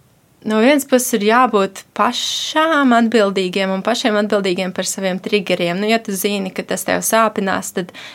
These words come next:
nu, es neskatījos <laughs> Instagram, jo tās punča bildes vienkārši, ah, nošaujot mani. Bet, eh, no otras puses var redzēt, ka arvien vairāk,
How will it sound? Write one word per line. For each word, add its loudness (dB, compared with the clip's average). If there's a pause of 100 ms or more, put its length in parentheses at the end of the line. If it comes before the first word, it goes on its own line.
nu, 0
es 2
neskatījos 0
<laughs> 6
Instagram, 0
jo 2
tās 0
punča 6
bildes 6
vienkārši, 2
ah, -4
nošaujot 4
mani. 2 (680)
Bet, 2
eh, 8
no 6
otras 2
puses 0
var 4
redzēt, 4
ka 2
arvien 0
vairāk, 2